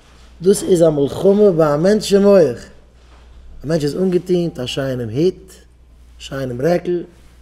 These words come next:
איינע חסידישע גלעזער, שיינע געמאכטע פיות, אינעווענדיק אין זיין מוח, דא א מלחמת גוג און מגוג.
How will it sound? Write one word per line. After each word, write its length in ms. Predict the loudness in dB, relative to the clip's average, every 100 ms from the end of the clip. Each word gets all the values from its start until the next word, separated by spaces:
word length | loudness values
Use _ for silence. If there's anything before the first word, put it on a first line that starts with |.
| -20 -20 -20 -20 -20
איינע 160 | -20 -20
חסידישע 400 | -12 -10 -10 -6
גלעזער, 540 | 0 2 2 2 -2 -6 -14 -20 -20 -20 -20 _ _
שיינע 320 | -14 -10 -8
געמאכטע 360 | -8 -8 -12 -12 -4
פיות, 440 | 0 0 0 -4 -10 -20 -20 -20 -20 -20 -20 -12 2
אינעווענדיק 720 | 4 6 6 4 2 -4 -6
אין 180 | -6
זיין 280 | -4 -4 -4
מוח, 460 | -2 4 4 4 2 -2 -2
דא 320 | 2 4 2
א 20 |
מלחמת 720 | 0 -2 -2 -2 0 0 -4 -2
גוג 320 | 0 0 0
און 80 | -2
מגוג. 240 | -2 -6